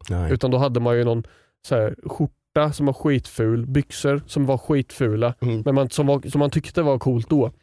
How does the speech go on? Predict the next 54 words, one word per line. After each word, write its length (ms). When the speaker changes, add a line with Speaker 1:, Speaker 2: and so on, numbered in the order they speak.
Speaker 1:
Mm. 220
Speaker 2:
Och 100
sen 200
liksom 260
luggen 420
så 80
här 80
rakt 320
upp. 220
Speaker 1:
Ja. 280
Det 100
tog 120
lång 240
tid 160
innan 120
man 120
fattade 260
hur 120
man 120
skulle 220
göra 480
håret 420
snyggt 400
alltså. 340
Speaker 2:
Mm. 260
Speaker 1:
Eller 120
i 20
alla 100
fall 160
för 100
mig. 320
Det 60
var 100
liksom 340
Speaker 2:
Ja, 100
men 120
alltså 200
jag, 280
jag 140
har 100
ju 60
inte 140
haft 160
tid 260
och 200
du 140
har 120
ju 40
haft 140
samma 260
frisyr 380
nu 300
i 60
kanske 460